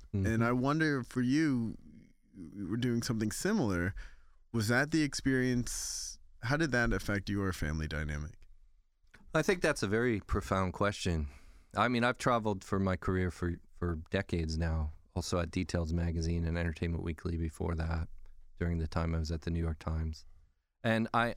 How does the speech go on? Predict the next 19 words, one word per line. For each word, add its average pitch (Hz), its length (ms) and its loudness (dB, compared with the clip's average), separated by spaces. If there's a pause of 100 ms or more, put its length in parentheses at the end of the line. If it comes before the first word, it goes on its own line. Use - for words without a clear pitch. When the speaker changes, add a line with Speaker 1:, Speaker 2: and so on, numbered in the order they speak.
Speaker 1:
I've 135 160 0
come 202 180 2
to 156 120 2
think 117 460 -2 (800)
a, 127 120 4
a 139 80 4
realization 131 680 4
that 107 140 4
emerged 104 480 2
in 95 100 2
part 110 320 2 (560)
through 107 200 2
writing 95 340 2
this 85 160 -4
book, 98 280 0
Hungry, 101 420 2
was 92 200 0
that 90 180 2
I, 92 220 0